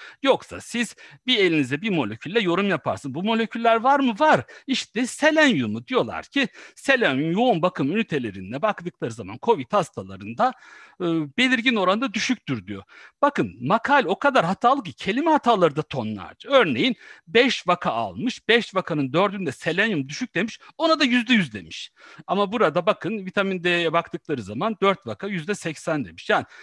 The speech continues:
rakamsal olarak hatalardır. Onları bir tarafa koydum. Selenyum yoğun bakımda da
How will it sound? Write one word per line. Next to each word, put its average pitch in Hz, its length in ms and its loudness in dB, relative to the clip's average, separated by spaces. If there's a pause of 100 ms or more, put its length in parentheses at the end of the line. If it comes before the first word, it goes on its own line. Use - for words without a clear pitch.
(200)
rakamsal 202 500 -2
olarak 180 320 -2
hatalardır. 131 640 -4
Onları 285 380 0
bir 349 60 -6
tarafa 107 360 -2
koydum. 90 460 -12 (280)
Selenyum 226 800 2
yoğun 262 360 0
bakımda 180 560 -2
da 196 200 -2